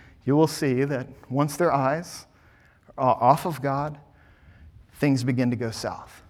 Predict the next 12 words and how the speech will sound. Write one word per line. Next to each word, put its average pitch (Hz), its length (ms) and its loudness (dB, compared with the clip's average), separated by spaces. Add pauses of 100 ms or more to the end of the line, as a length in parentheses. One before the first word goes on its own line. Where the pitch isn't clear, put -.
(640)
So 135 120 -4
notice 170 320 6
how 180 200 4
he's 151 120 2
changing 160 380 2
their 147 120 4
li-, 139 320 2
eye 139 160 4
level 123 320 0
in 123 100 0
this 120 180 -4
text. - 420 -10